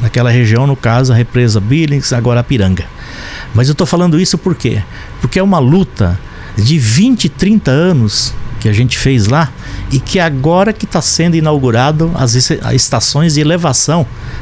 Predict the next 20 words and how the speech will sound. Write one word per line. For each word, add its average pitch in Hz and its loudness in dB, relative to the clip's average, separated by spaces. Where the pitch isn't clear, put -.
né, 110 2
do 120 2
esgoto, 127 0
lá 139 2
da 156 0
Zona 113 0
Sul, 160 2
pra 123 0
ser - 0
tratado 135 0
em 135 4
Barueri. 131 2
Tem 107 0
que 104 -2
andar 127 2
setenta - 0
quilômetros 135 0
pra 123 -2
ser 127 0
tratado. 90 -2